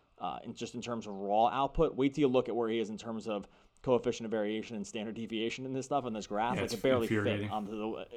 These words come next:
Speaker 1: it, it was, it was so nuts. It was so crazy where this, but the, again, it barely fit on the graph in the way I formatted it because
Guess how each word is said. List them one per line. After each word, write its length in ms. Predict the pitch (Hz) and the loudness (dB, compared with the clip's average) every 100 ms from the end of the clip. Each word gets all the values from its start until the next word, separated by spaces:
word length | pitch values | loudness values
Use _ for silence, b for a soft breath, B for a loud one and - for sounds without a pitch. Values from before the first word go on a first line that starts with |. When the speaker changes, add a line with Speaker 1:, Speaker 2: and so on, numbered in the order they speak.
| - | -4
Speaker 1:
it, 160 | 151 - | -2 0
it 40 | |
was, 160 | 156 143 | 0 0
it 80 | 151 | -2
was 140 | 127 | 0
so 180 | - 147 | 4 4
nuts. 300 | 127 107 98 | 4 0 0
It 60 | |
was 100 | 117 | -2
so 120 | 147 143 | 0 0
crazy 460 | - 135 113 104 - | 2 2 2 -2 -4
where 200 | 123 120 | 2 4
this, 140 | 113 104 | 2 -2
but 300 | 120 123 139 | -2 0 2
the, 120 | 113 | 0
again, 240 | 131 135 123 | 2 4 4
it 80 | |
barely 220 | 101 131 120 | 4 2 2
fit 160 | 139 | 0
on 100 | 120 | 0
the 60 | 107 | 0
graph 280 | 123 117 104 | 0 0 0
in 60 | |
the 60 | 104 | -2
way 140 | 107 | 0
I 60 | 101 | -2
formatted 480 | - 120 104 92 90 | -2 -2 -2 -4 -8
it 100 | - | -8
because 400 | 101 110 101 | -4 -2 -2